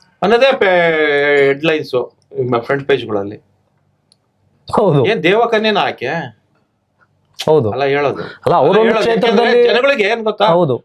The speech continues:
Speaker 1: ಓ, ಐಶ್ವರ್ಯ ರೈಗೆ ಯಾವ ಮಗು ಆಯ್ತು, ಅದೇ ಕ್ಯೂರಿಯಾಸಿಟಿ, ಅದೇ ತರ ಜನ ವೀಕ್ಷಣೆ ಮಾಡ್ತಾರೆ.
Speaker 2: ಹೌದು.
Speaker 1: ಈಗ ಒಬ್ಬ ಯಾವ್ದಾರ ಒಂದು ಪ್ಲೇಯರ್ ಯಾವ್ದಾರ ಒಂದು ಗೇಮ್ ಅಲ್ಲಿ ಗೆದ್ದು ಬಂದವನ ಹೆಸರು ಜ್ಞಾಪಕ ಇರಲ್ಲ ಈಗಿನ ಮಕ್ಕಳಲ್ಲಿ ಆಗ್ಲಿ ನಮಗೆ ಆಗ್ಲಿ.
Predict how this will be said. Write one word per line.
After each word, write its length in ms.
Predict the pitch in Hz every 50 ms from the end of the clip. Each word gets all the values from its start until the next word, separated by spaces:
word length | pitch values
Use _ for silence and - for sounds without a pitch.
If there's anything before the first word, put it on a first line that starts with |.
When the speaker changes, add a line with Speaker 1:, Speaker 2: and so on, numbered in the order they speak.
| _ -
Speaker 1:
ಓ, 180 | 185 202 208 208
ಐಶ್ವರ್ಯ 300 | 196 196 - 208 202 196
ರೈಗೆ 140 | 196 185
ಯಾವ 120 | 185 185 190
ಮಗು 240 | 190 196 196 196 190
ಆಯ್ತು, 240 | 185 185 180 180
ಅದೇ 580 | 156 190 185 196 208 220 226 233 240 247 254 254
ಕ್ಯೂರಿಯಾಸಿಟಿ, 600 | 254 - 226 226 220 214 208 196 202 196 185 170
ಅದೇ 280 | - - 185 214 233 240
ತರ 200 | 233 226 220 220
ಜನ 180 | 190 196 190 196 190 190 180
ವೀಕ್ಷಣೆ 360 | 180 180 180 - 185 180 180
ಮಾಡ್ತಾರೆ. 600 | 180 170 165 170 175 170 156 143 135 - _ _ _ _ _ _ _ _ _ _ _ _ _ _ -
Speaker 2:
ಹೌದು. 240 | 120 110 104 101 -
Speaker 1:
ಈಗ 160 | - 135 131
ಒಬ್ಬ 200 | 131 131 131 147 139 127 135 151 180 196 196 190 - - _ _ _ _
ಯಾವ್ದಾರ 340 | - 110 117 131 156 175 175
ಒಂದು 360 | 175 170 165 165 160 151 147
ಪ್ಲೇಯರ್ 460 | - 143 143 156 170 170 165 147 139
ಯಾವ್ದಾರ 240 | 135 135 143 160 156
ಒಂದು 200 | 151 147 143 139
ಗೇಮ್ 220 | 127 131 147 165 170
ಅಲ್ಲಿ 140 | 156 143
ಗೆದ್ದು 180 | 127 127 127 -
ಬಂದವನ 280 | - 151 156 147 147 143
ಹೆಸರು 220 | 131 - 139 135
ಜ್ಞಾಪಕ 280 | 127 123 131 131 - 139
ಇರಲ್ಲ 280 | 131 123 123 117 113 110 - _ _ _ _ _ _ _ _ _ _ _ _ _ _ _ _ _ _ _ _ _
ಈಗಿನ 220 | 117 131 139 131 131
ಮಕ್ಕಳಲ್ಲಿ 460 | 127 113 - - 139 135 131 131 131
ಆಗ್ಲಿ 260 | 117 117 127 131 139
ನಮಗೆ 300 | 131 110 113 120 117 117
ಆಗ್ಲಿ. 340 | 113 110 - 104 107 -